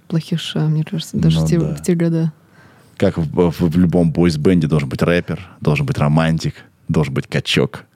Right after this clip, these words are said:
Speaker 2: да, должен быть нежный какой-то чувак. Да. Хм. Это действительно удивительный факт, да, что здесь на обложке только один Жуков.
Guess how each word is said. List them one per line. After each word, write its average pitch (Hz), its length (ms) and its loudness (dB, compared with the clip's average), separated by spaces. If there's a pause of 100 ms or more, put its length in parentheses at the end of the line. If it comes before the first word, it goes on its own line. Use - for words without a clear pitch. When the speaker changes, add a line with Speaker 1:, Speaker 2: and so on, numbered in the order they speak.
(140)
Speaker 2:
да, 78 220 2
должен 80 240 -2
быть 73 140 -2
нежный 76 320 2
какой-то - 320 -4
чувак. - 280 -2 (1300)
Да. 71 380 2 (1120)
Хм. 95 260 6 (800)
Это 92 300 2
действительно 95 380 2
удивительный 85 440 4
факт, 78 220 -2
да, 78 140 2
что 78 160 -2
здесь 76 200 0
на 76 300 2
обложке 78 600 -2 (220)
только - 240 -2
один 76 200 2
Жуков. - 360 -4